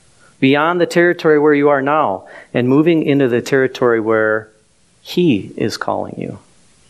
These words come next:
Now, sometimes we want to move where we want to move.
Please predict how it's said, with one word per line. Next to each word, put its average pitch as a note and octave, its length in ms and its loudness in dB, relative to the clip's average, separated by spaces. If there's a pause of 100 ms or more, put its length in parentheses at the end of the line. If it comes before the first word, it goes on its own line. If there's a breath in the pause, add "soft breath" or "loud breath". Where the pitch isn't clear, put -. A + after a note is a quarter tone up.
(1400 soft breath)
Now, A2 280 -2 (320)
sometimes A#2+ 520 -4
we A#2+ 320 -4 (760 soft breath)
want A2 200 -2
to - 20 -2
move B2 380 0
where A2 300 -2 (120)
we D3 140 2
want A#2 160 2
to G2 40 -6
move. G2+ 360 -10